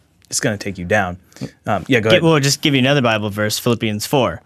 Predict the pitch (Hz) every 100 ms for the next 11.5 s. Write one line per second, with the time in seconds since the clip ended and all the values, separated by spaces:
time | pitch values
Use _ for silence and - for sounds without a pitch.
0 | - 123 135 131 127 123 147 123 101 117
1 | 120 120 - - 131 98 110 117 117 113
2 | 113 - 131 131 107 101 120 123 104 123
3 | 175 165 131 135 131 117 151 113 - -
4 | - 220 170 117 82 90 - 67 - -
5 | 123 92 - - 127 123 - - - 131
6 | 123 117 139 156 135 131 123 120 120 120
7 | 117 117 113 151 113 110 117 - _ _
8 | 110 110 110 117 110 104 90 98 95 101
9 | 104 98 98 110 98 - 101 101 104 101
10 | 107 - 101 - 98 90 101 101 110 104
11 | 107 107 113 131 107